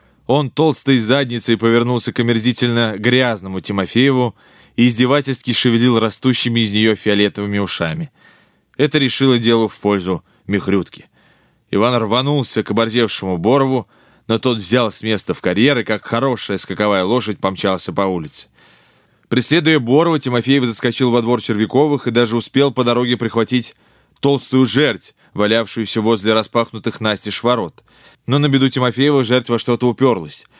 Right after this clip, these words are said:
Он кувырнулся и носом поехал, но почему-то не по унавоженному грязному полу, а по зелёной траве. Поднявшись, Иван растерянно оглянулся по сторонам. Каким-то совершенно непостижимым образом он оказался не в загаженном поросячьем хлеву,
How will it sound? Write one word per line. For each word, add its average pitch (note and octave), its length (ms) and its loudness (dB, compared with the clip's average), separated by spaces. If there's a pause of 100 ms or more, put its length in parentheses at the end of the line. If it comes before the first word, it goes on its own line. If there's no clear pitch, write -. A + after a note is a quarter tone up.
(120)
Он F#3 200 0
кувырнулся B2 680 2
и B2+ 60 0
носом C3+ 420 0
поехал, B2 500 0
но G#2 180 -2
почему-то A2+ 540 -2 (300)
не A2+ 160 0
по A2+ 120 -2
унавоженному A#2 800 0
грязному A2 580 0
полу, F#2 420 -2 (520)
а F2+ 180 -4
по G2+ 140 -2
зелёной F#2+ 480 0
траве. G#2+ 460 -4 (1000)
Поднявшись, A2+ 680 -2
Иван A#2+ 240 2
растерянно A2+ 580 0
оглянулся G2+ 500 -2
по G#2+ 120 -6
сторонам. G2 600 -4 (760)
Каким-то G#2 540 -2 (180)
совершенно A2+ 640 0
непостижимым B2 920 0
образом A#2 420 0
он G2 120 -2
оказался G#2+ 480 -2
не G#2+ 80 -4
в G2+ 60 -4
загаженном A#2 560 -2
поросячьем G#2+ 520 -2
хлеву, G2+ 480 0